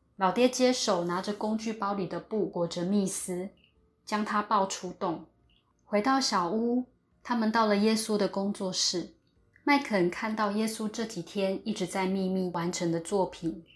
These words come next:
原来是放置小密斯遗体的一具小棺材。棺材雕刻精美，上面刻着小密斯生前的各种回忆。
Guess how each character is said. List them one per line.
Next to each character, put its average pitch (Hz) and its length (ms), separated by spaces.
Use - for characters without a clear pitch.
原 190 180
来 190 180
是 202 280
放 202 440
置 185 280
小 165 280
密 185 200
斯 180 280
遗 170 240
体 170 200
的 160 140
一 175 120
具 185 180
小 170 280
棺 185 260
材。 160 360
棺 254 200
材 196 200
雕 208 260
刻 208 260
精 196 320
美， 185 280
上 254 220
面 240 220
刻 226 220
着 202 240
小 175 220
密 202 200
斯 190 300
生 190 360
前 156 260
的 156 100
各 180 280
种 170 240
回 160 240
忆。 170 300